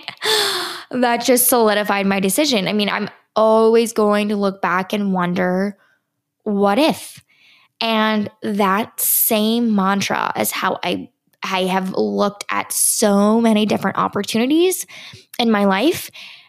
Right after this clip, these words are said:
If I just sit there for a second and I think, "Am I ever going to look back on my life and wonder, 'What if?'" And if the answer is no, then I'm like, "Perfect."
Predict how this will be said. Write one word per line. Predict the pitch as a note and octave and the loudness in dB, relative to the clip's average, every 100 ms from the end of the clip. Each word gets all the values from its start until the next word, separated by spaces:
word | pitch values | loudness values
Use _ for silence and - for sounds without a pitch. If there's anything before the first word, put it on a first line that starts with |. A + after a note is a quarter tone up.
| _ | _
If | A#3 A3 | -2 0
I | G#3 | 0
just | G3+ - | 0 0
sit | G3+ G3 | -2 0
there | B3 | -2
for | A#3+ | 0
a | C4 | 0
second | - F#3 F#3+ | 0 -2 -2
and | F3 F#3+ | -2 0
I | F3+ | -2
think, | - F3 E3+ - - - | -2 -4 -4 -8 -12 -4
"Am | G3 | -2
I | F#3+ - | -2 -4
ever | F#3+ A#3 C4+ | -4 0 -2
going | C4+ G#3 G3 G3 | -2 -2 0 0
to | F3+ | -2
look | F3 F3+ | -4 -4
back | - G3 | -8 -6
on | G#2 | -6
my | - | -6
life | E2 C2 - | -4 -6 -8
and | A2+ | -10
wonder, | A2+ D#2 D#2 D#2+ G#3+ - _ _ _ _ _ - | -10 -8 -6 -6 -6 -12 _ _ _ _ _ -6
'What | - | -4
if?'" | - - - - _ _ _ _ _ - | -4 -8 -16 -20 _ _ _ _ _ -4
And | G3+ | -2
if | G3 | -2
the | A3+ | -2
answer | A#3 C4+ E4 | -2 0 0
is | C#4 | 0
no, | A3 G3+ G3 A3+ D4 | 2 2 0 0 0
then | A#3 | 0
I'm | G#3 | 0
like, | G#3 G#3 | 0 -4
"Perfect." | - F4 C4+ F3+ | -6 -4 -4 -6